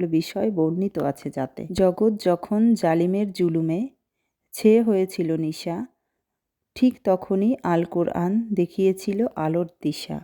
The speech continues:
কোরআন হলো মহান আল্লাহর পুত পবিত্র বাণী, কোরআনের মাঝেই দেওয়া রয়েছে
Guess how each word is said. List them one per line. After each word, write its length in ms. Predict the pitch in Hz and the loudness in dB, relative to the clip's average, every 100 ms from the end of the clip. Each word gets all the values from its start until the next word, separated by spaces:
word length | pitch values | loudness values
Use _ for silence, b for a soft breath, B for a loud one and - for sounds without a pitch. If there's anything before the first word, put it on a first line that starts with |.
| _ _ | _ _
কোরআন 480 | 196 196 202 214 262 | 2 2 2 2 2
হলো 300 | 226 190 185 | 2 2 2
মহান 340 | 202 175 190 214 | 0 0 0 0
আল্লাহর 560 | 190 160 156 160 175 254 262 _ _ | 0 0 0 0 -2 -2 -10 _ _
পুত 220 | 208 214 254 240 | -4 0 0 2
পবিত্র 420 | 185 175 170 165 165 | 0 0 -2 -2 0
বাণী, 360 | 160 156 160 240 - _ _ _ _ _ - | 2 0 0 -4 -8 _ _ _ _ _ -2
কোরআনের 460 | 208 208 214 240 | 2 4 4 2
মাঝেই 520 | 240 180 165 180 180 262 - _ 170 | 2 0 0 -4 -2 -4 -8 _ -2
দেওয়া 320 | 175 170 165 | 2 2 2
রয়েছে 500 | 165 160 160 - | 2 2 0 -2